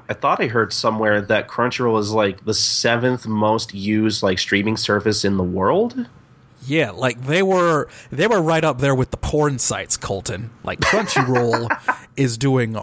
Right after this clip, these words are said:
Speaker 2: really well for, for streaming views. Like, it's,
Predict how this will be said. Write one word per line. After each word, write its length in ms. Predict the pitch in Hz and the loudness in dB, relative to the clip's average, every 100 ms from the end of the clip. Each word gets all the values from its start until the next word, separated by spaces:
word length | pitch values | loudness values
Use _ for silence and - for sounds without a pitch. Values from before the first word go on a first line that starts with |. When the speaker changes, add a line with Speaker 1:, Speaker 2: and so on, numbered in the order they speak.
| - | -8
Speaker 2:
really 720 | 113 117 120 139 139 135 127 | -6 -4 0 2 4 2 2
well 640 | 117 110 113 110 104 95 101 | 0 0 -2 -2 -4 -6 -8
for, 420 | - 104 101 - | -6 -4 -4 -6
for 160 | - 120 | -4 0
streaming 640 | - - 123 117 107 117 | 2 2 0 0 -6 -10
views. 500 | 120 110 - 57 - | -8 -8 -8 -6 -4
Like, 140 | - - | -4 -4
it's, 380 | 127 - - | 0 2 2